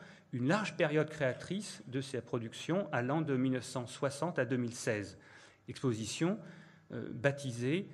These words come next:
Introspective et montrant quelques deux cent soixante-dix-huit réalisations. Si certaines œuvres picturales de Nedjar, d'ailleurs non exposées au lam, montrent de claires proximités à celles de Wöffli, comme celle-ci,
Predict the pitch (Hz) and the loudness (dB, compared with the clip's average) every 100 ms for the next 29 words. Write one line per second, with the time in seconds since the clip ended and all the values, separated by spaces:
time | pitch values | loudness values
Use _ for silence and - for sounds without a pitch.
0 | - 160 160 170 160 135 - - 151 208 | 2 4 6 4 4 0 0 -6 -4 -4
1 | - 143 135 135 - 160 160 - 135 135 | -2 0 2 0 0 0 0 -4 -4 -2
2 | 127 107 202 196 185 160 156 - 131 117 | -4 0 0 2 -2 -2 -4 -2 -2 -4
3 | 110 135 - - 120 113 107 101 - 92 | -6 -8 -8 -2 0 0 -4 -8 -12 -14
4 | - _ _ _ _ _ _ _ - - | -18 _ _ _ _ _ _ _ -20 -20
5 | - - - 151 - 196 196 170 135 185 | -20 -20 -8 -2 4 4 6 2 4 2
6 | 170 143 131 131 143 - 151 160 156 135 | 2 2 2 0 -6 -6 -2 2 0 0
7 | 131 123 120 - - - 120 123 120 139 | 0 0 -2 -16 -20 -10 -4 -4 0 2
8 | 131 107 - - - - - - 123 127 | 2 0 -6 -18 -20 -20 -20 -6 4 4
9 | 139 127 147 160 151 160 143 131 135 131 | 6 6 8 8 6 2 0 2 4 6
10 | 131 123 117 104 - - _ - 143 139 | 6 4 2 -4 -12 -20 _ 0 2 2
11 | - 123 127 127 156 139 - 131 - 131 | 2 0 0 2 2 2 -4 -4 -2 -2
12 | 127 - 131 110 - 110 104 95 120 113 | -2 0 2 0 -2 -4 -4 -4 -6 -6
13 | - 208 254 - - 123 113 - 113 - | 0 0 0 -4 -8 -6 -4 -4 -4 -2
14 | 214 | -2